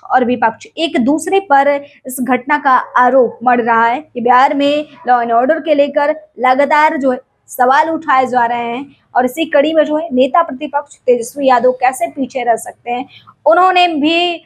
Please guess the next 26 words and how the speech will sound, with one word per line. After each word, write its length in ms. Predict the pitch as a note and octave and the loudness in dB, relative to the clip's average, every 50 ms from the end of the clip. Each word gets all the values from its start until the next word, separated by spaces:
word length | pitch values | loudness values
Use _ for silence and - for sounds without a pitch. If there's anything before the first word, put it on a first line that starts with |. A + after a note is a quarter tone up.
| _ _ - | _ _ -20
सवाल 640 | - - - - - D#4 D4+ D4 D#4 D#4+ E4 E4+ | -20 -20 -20 -12 -2 0 2 4 4 4 4 2
उठाया 380 | E4+ D#4+ D#4+ D4+ D4 C#4+ C#4+ D4 | 0 -4 -2 -2 0 2 2 0
है। 80 | C#4+ C#4+ | 0 -2
उन्होंने 420 | C#4 C#4+ D4 D4 D4 D4 D4+ D#4+ D#4 _ _ _ _ _ _ _ G3 | -2 -4 -4 -4 -4 -4 -6 -8 -10 _ _ _ _ _ _ _ -8
बताया 420 | G3+ A#3+ A#3+ - C#4 D4 D#4 E4+ | -8 -6 -2 2 2 4 4 4
है, 220 | E4 D4 D4 D4 D#4 | 2 2 -2 -4 -6
सोशल 340 | D#4 - C4+ C4 - D4 | -8 -10 -10 -8 -6 -4
मीडिया 280 | C#4 C4+ C4 B3+ C4+ C4+ | -4 -4 -2 0 -2 -2
एक्स 460 | - - - - - - - - - | -2 -4 -6 -6 -6 -6 -14 -20 -14
पर 260 | - - B3 A#3+ C4 | -4 -2 0 0 0
पूछा 360 | B3+ - C4 C4 B3+ - D#4 C4+ | -4 -8 -8 -8 -6 -2 -2 0
है 160 | B3 A#3+ B3+ | 0 -2 -4
कि 180 | B3+ D#4 D#4 | -6 0 0
यदि 140 | D4+ C#4+ E4+ | 0 0 0
बिहार 540 | C4+ G#3+ A#3+ A#3 A#3 A#3 C4+ D4 D#4+ D#4+ D#4 | -2 0 0 2 2 4 4 4 2 2 0
में 180 | C#4 B3+ A#3 G#3 | -2 -4 -6 -6
जो 120 | A3 G#3+ | -6 -6
है 260 | G#3+ G#3+ A#3+ C4+ C#4+ _ _ _ _ _ _ - A#3+ | -4 -2 -2 -4 -4 _ _ _ _ _ _ -12 -8
retirement 840 | A3+ A#3+ D4 D#4 C#4+ F4 E4 E4 E4+ F4 E4+ F4+ F4 D4+ B3+ - - C4 - - | -2 0 0 0 2 4 4 4 4 2 2 0 0 -2 -2 -4 -8 -14 -16 -10
अधिकारी 540 | - A#3+ B3 C4+ - D4 C#4+ C#4+ C#4+ E4 F4 | -6 -6 -6 -4 -2 0 0 0 0 -2 -6
और 300 | F4 - - C4 C#4 C#4 | -10 -6 -4 -4 -2 -2
नेता 400 | C4+ C#4+ D#4+ D#4+ D#4+ - - _ _ _ _ _ _ _ _ _ _ _ _ | -2 -4 -4 -6 -10 -12 -14 _ _ _ _ _ _ _ _ _ _ _ _
सरकार 440 | - G#3+ B3 B3+ C4+ B3+ C#4 D4+ D4 | -4 -2 0 2 2 2 2 2 0
चलाएंगे 720 | - - D4 C4+ C4 B3+ D4 E4 D#4 C#4 C#4 D4 D4+ - - | 0 0 2 4 4 4 2 0 -2 -4 -4 -6 -8 -8 -6
तो 180 | D4 C4 A3 | -4 -4 -4
ज-, 120 | F#3+ - | -6 -10